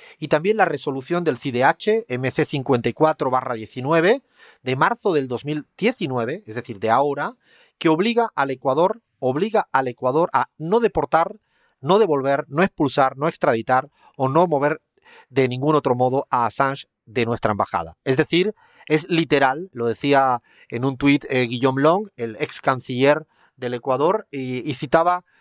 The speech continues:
eh, con cierto rigor para que, eh, esto que estamos opinando tiene una base jurídica internacional que no queremos pasar, pasar por alto.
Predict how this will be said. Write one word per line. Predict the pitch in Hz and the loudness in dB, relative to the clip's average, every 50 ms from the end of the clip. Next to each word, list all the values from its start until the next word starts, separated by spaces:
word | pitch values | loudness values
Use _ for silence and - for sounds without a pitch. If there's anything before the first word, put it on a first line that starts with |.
| _ _ _ _ _ | _ _ _ _ _
eh, | - 135 131 | -12 -12 -8
con | 131 143 131 127 | -6 -4 -6 -4
cierto | 123 - 170 170 - 185 | 0 0 0 2 2 0
rigor | 160 151 147 147 151 165 175 | 0 2 2 2 2 2 2
para | - 160 151 147 143 | 0 -2 -2 -2 -4
que, | - 160 160 165 170 - - | -4 -4 -2 -2 -2 -4 -4
eh, | 143 139 131 123 120 120 117 113 98 - | -6 -4 -4 -4 -4 -4 -6 -6 -10 -6
esto | - 147 143 - 170 | -6 -6 -2 -2 -2
que | 147 147 | -2 0
estamos | - - 156 156 156 156 - - - | 0 0 0 0 -2 -4 -6 -4 -4
opinando | 165 139 127 143 139 139 147 147 147 147 165 160 | -4 -4 -2 -4 -2 0 2 2 2 0 -2 -2
tiene | - 143 143 147 | -2 -2 0 0
una | 139 135 131 123 | 0 2 2 2
base | 123 139 143 - - 151 147 151 - | 2 0 -4 -4 -6 -6 -6 -6 -8
jurídica | _ - 135 147 143 135 143 147 151 143 - | _ -10 -2 -2 0 0 0 -2 -2 -2 -2
internacional | 143 135 127 135 127 131 127 - - 123 120 123 131 139 151 - - - - - - - - - - _ | -2 0 0 0 0 0 -2 -4 -4 -2 0 0 0 0 -2 -6 -12 -20 -20 -20 -20 -20 -20 -20 -20 _
que | - 139 127 | -2 0 2
no | 127 131 | 2 2
queremos | - 135 127 131 127 131 120 | 2 2 2 2 0 -2 -2
pasar, | - - 120 - - 117 117 117 | -2 -4 -2 0 -2 -2 -2 -4
pasar | - - 120 - - 127 113 | -4 -6 -4 -2 -2 -4 -2
por | - 123 113 | -2 -4 -2
alto. | 107 104 101 - 101 | -2 -4 -4 -8 -12